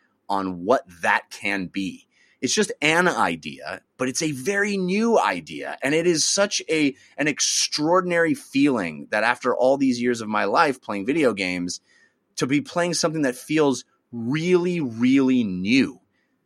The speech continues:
This is, this is an auteur who has a lot to offer, and c-, this game is going to change video games.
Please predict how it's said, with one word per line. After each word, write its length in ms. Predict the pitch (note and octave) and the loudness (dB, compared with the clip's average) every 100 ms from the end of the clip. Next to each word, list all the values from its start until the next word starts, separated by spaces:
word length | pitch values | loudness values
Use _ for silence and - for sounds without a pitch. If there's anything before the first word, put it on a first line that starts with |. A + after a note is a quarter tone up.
| _ - | _ -6
This 200 | F3 A#3 | 0 0
is, 180 | F#3 - | 0 -4
this 360 | A#2 F#3+ B3 | 0 2 2
is 300 | - G3 F#3+ | 6 6 6
an 180 | D3+ C3+ | 2 2
auteur 640 | A#2 A#2 - A#2 G#2 G2+ - _ _ _ _ | 2 0 -2 2 4 4 0 _ _ _ _
who 420 | - E3+ D#3+ D3+ - | -4 0 4 2 0
has 640 | - - D#3+ F3 F3+ D#3 - _ _ _ - | -6 0 4 6 4 0 -4 _ _ _ 0
a 100 | C#3 | 2
lot 480 | B2 B2+ D3 D3+ - | 4 6 6 6 2
to 100 | D3 | 2
offer, 320 | B2+ B2+ B2 | 4 4 2
and 240 | B2+ B2+ | 2 -2
c-, 80 | - | -4
this 380 | C3+ B2 A#3+ B3 | -4 0 2 2
game 260 | A3 A3+ F#3+ | 2 2 2
is 220 | D#3+ D3+ | 0 2
going 220 | C#3+ C#3+ | 2 2
to 120 | C3+ | 0
change 420 | - C#3 C3+ A#2+ | -2 0 0 0
video 280 | A2+ G#2 D#2+ | -2 -2 -2
games. 340 | D2 C2+ - | -6 -14 -16